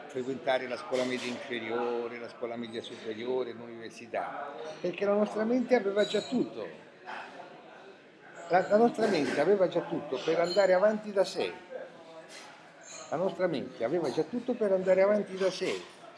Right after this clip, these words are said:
in piena libertà. E lo so che, eh, i professori,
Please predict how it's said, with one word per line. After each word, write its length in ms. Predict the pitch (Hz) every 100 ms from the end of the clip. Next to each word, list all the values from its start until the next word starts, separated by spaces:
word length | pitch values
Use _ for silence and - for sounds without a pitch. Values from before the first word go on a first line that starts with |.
| - - - - -
in 180 | 208
piena 260 | 208 262 247
libertà. 760 | 240 208 233 214 - - - - - - - - - - - - - - - -
E 300 | 180 190 180
lo 100 | 170
so 220 | 156 208
che, 240 | - 143 127 - - - -
eh, 200 | 135 135 -
i 100 | 139
professori, 720 | 143 131 131 - 151 135 117